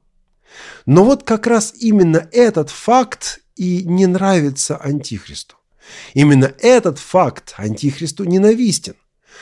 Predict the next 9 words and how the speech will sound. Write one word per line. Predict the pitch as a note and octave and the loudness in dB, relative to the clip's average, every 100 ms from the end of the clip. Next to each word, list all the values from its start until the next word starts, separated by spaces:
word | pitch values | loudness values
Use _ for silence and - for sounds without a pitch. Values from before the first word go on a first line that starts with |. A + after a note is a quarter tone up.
| - - | -20 -4
Он | D3 D3+ | 0 2
совсем | D#3+ C#3 G#3+ E3+ | 2 2 2 4
не | E3+ | 2
хочет | - - B3+ B3 - C3+ | 0 -2 0 2 0 -4
с | - | -4
кем-то | - G3 E3 C#3+ | -2 0 0 -2
делиться | C3 B2+ F#3+ D#3 - C3 - | -2 -2 -2 -4 0 -2 -2
своей | - - F#3+ G#3 F3 E3+ D#3 C#3+ | -6 -4 2 2 2 2 2 0
славой. | - E3 D#3+ A#2+ F2+ | -2 0 2 0 -4